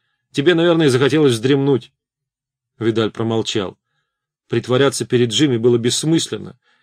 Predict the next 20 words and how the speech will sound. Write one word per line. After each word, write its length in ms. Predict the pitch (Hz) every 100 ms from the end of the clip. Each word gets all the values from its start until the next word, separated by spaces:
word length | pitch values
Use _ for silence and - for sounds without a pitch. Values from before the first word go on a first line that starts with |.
| -
и 100 | 143
он, 160 | 165
хлопнув 360 | 127 160 147 143
друга 220 | 156 135
по 100 | 123
плечу, 300 | 131 139 165
сказал: 500 | 139 135 110 98 87 _ _ _ _ _ _ -
«Признаться 560 | 110 98 123 135 -
тебе, 380 | - 95 90 - _ _ _ _ _ _ _ _ _ _ _ _
нынче 380 | - 160 160 -
утром 300 | 151 160 117
я 140 | 110 123
проснулся 640 | 127 123 160 151 - 120
от 100 | -
того, 280 | 127 143 143
что 200 | - 127
мне 160 | 131
не 120 | 151 127
терпелось 540 | 135 120 151 143 131
узнать, 500 | 131 123 143 131 -